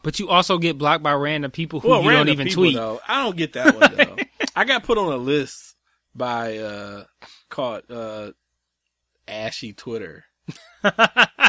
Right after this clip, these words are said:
Speaker 2: And I still don't know what I did that, that, wh-, what tweet I did to make me get put on a
Speaker 1: Whose
Speaker 2: list.
Speaker 1: list is that?
Speaker 2: I don't remember her.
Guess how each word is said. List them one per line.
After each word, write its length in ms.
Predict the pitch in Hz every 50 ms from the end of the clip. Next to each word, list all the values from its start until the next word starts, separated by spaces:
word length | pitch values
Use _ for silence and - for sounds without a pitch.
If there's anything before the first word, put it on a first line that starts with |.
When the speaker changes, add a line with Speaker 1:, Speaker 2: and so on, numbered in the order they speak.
| - _ - - 269 - _ _ - - 180 _ _ - 202 - _ _ - - - _ _ _ _ _ _ _ _ _ - _ -
Speaker 2:
And 120 | 240 254 285
I 20 |
still 260 | 277 - 294 302 302
don't 160 | 302 294 285 277
know 100 | 262 240
what 160 | 240 233 233
I 100 | 233 226
did 380 | 208 180 190 208 220 233 214 190
that, 280 | 185 175 165 160 - 165
that, 260 | 170 165 160 151 - _ _ _ _ -
wh-, 200 | 156 165 170 170
what 280 | 175 202 - - -
tweet 320 | - - 208 214 202 - -
I 120 | 165 160
did 540 | 156 139 123 131 143 156 160 147 135 120 -
to 100 | - 131
make 220 | 131 135 139 131
me 100 | 135 135 135
get 200 | 135 139 - _
put 160 | - 156 139
on 180 | 131 127 120
a 40 | 117
Speaker 1:
Whose 220 | 117 247 269 254 214
Speaker 2:
list. 240 | 220 247 269 240 -
Speaker 1:
list 0 |
is 140 | 240 220 202
that? 300 | 254 - 208 131 - - _ _ _ _ _ _ _ _ _ _ _ _ _ _ _ - _ _ _ _ _ _ _ _
Speaker 2:
I 100 | - 185
don't 220 | 220 226 226 214 190
remember 260 | 185 185 180 170 165
her. 160 | 160 160 143